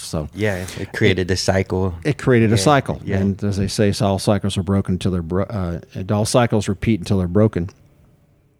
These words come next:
Speaker 1: So that, you know, off I went in September of two thousand and fourteen. I go get all checked up.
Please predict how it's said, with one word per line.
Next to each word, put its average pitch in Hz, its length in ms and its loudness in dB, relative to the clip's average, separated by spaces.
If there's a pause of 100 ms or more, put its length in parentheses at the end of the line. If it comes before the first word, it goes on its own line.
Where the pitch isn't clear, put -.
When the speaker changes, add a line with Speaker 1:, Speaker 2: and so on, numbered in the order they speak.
(720)
Speaker 1:
So 127 400 4
that, 113 320 -2 (500)
you 131 100 2
know, 110 140 2
off 123 320 0
I 135 100 4
went 127 340 2
in 104 100 -2
September 117 600 0
of 107 240 0 (420)
two 131 140 2
thousand 120 360 2
and 113 100 2
fourteen. 127 400 0
I 104 100 2
go 110 240 2
get 117 220 0
all 113 160 2
checked - 380 -2
up. 143 240 0